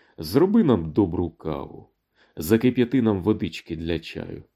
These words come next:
Куштував наш чай?» підморгнув Сухий гостю. «Ух, ядерне зілля!» «Ознайомився вже»,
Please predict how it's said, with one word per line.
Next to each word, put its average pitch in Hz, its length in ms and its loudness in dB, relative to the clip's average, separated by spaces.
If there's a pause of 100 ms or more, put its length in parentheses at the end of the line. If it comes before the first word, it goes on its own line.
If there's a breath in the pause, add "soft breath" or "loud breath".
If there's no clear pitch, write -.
(520)
Куштував 101 640 0
наш 160 400 -4
чай?» 82 300 -10 (1080)
підморгнув 87 760 -4 (360)
Сухий 87 480 -6
гостю. - 540 -8 (760)
«Ух, 120 580 4 (320 soft breath)
ядерне 87 920 0
зілля!» 82 720 -8 (2000)
«Ознайомився 90 1200 2
вже», 78 520 -10